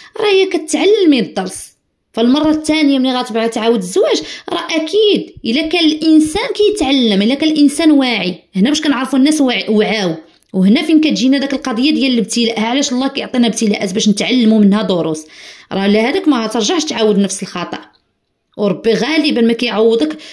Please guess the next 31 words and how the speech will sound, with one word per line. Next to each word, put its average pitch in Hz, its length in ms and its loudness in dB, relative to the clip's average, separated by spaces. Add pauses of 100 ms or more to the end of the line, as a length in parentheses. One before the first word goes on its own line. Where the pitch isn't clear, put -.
(120)
باحسن. 180 760 -4 (840)
بزاف 262 280 -4
د 208 100 -4
الناس 240 260 0
مثلا 226 300 0
اللي 233 180 0
فشلوا 208 260 0
في 208 60 -4
العلاقات 190 440 -2
الزوجيه 180 460 -2
ديالهم 202 260 4
الاولى 339 440 0 (600)
وحتى 226 420 0
سبل 220 180 -2
الانهيار، 285 580 2
ومنين 320 260 4
جات 320 200 0
عاودت 311 260 0
الزويجه 294 440 0
كانت 320 200 2
عندها 294 200 4
زواج 302 400 2
ثاني 302 380 2
افضل 311 460 -2
بكثير، 262 640 -2 (800)
لان 208 220 0
الله 208 140 2
سبحانه 208 260 -2
وتعالى 196 400 -2 (280)
عطاها 196 380 -4
العوض 226 560 -2